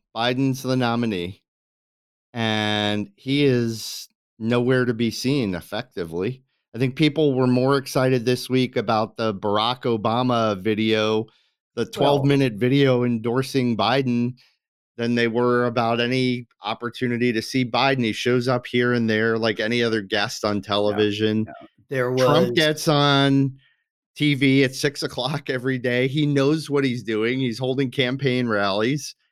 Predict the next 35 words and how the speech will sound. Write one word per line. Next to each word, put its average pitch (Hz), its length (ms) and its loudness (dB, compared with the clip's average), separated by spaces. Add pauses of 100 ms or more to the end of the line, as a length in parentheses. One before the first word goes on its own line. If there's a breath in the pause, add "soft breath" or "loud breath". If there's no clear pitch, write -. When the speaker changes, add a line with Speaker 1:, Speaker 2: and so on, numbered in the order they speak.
(260)
Speaker 1:
I 156 80 -2
mean, 143 280 2
I, 131 300 -2
I 131 60 0
just 165 280 -2
think, 139 460 0 (640)
I 131 80 -6
mean, 123 160 -2
f-, - 180 -16 (160)
just 151 240 -6
on 139 200 0
a 113 400 0 (300)
airtime 120 600 0
basis, 110 600 0
Trump 143 360 -2
is 127 140 -4
hogging 127 480 0
the 113 200 0
airtime. 113 460 -2
He's 110 200 -2
making 113 280 -2
it 107 120 0
all 110 220 2
about 123 300 0
him 120 220 0
as 113 140 -4
always. 110 560 0 (340)
It's 135 220 -4
gonna 165 220 2
hurt 175 260 0
Biden. 208 380 -2 (540)
Speaker 2:
Well, 170 400 -6 (300)
that's 175 360 -6
the 151 100 -4
game. 98 480 -4